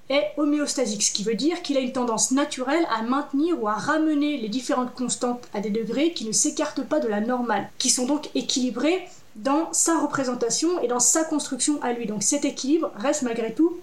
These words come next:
en partie subjectif. Donc, lorsque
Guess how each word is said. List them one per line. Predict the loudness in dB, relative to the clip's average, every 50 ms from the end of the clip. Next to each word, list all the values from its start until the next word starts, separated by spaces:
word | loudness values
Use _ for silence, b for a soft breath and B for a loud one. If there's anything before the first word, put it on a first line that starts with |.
| -16 -20 -20 -20 -20 -20 -20 -20 -20 -20 -20 -8
en | -6 -4
partie | -2 -2 -2 2 2 2
subjectif. | 2 2 0 0 -2 -4 -4 -4 -6 -6 -6 -10 -12 -14 -18 -20 -20 -20 -20 -20 -20 -20 -20 -20 -20 -10 -8 -8 0
Donc, | 2 2 2 2 2 -2 -6 -12 B B B B B B B B B -2
lorsque | 0 2 2 2 2 0 -2 0 0 2